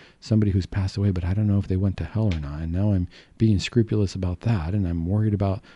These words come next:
this person went to hell, but if I pray for them, but then I'm gonna torture them." I wouldn't worry about that. We leave that to God, because even if our prayers, if we think that we're praying for somebody, but it might not be efficacious,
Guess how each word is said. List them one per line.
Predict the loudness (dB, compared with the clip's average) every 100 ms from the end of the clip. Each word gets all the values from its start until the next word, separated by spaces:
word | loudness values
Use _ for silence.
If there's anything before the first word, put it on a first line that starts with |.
| -8
this | -4 0
person | 0 0 -2
went | -2
to | -2
hell, | 0 0
but | 0
if | -4
I | -6
pray | 0 0
for | 2
them, | 0 0
but | 0
then | 0
I'm | 0
gonna | -2
torture | -2 -4 0
them." | -2 -4 -10 -20 -20 _ 0
I |
wouldn't | 2 4 2
worry | 4 4
about | 2 -2 -2
that. | 0
We | 0
leave | 2 2
that | 0 -2
to | -2
God, | -2 0 -2 -8 -10 -20 -10 -4
because | 2 2 4
even | 4 6 4
if | 4
our | 0
prayers, | 0 2 4 4 4
if | 2
we | 2
think | 2 0 2
that | 0 0
we're | 0
praying | 0 2 2
for | 2
somebody, | 0 0 0
but | 0 -2
it |
might | -2 -2
not | 0 -2
be | -2
efficacious, | -2 -2 -2 -2 -2 -8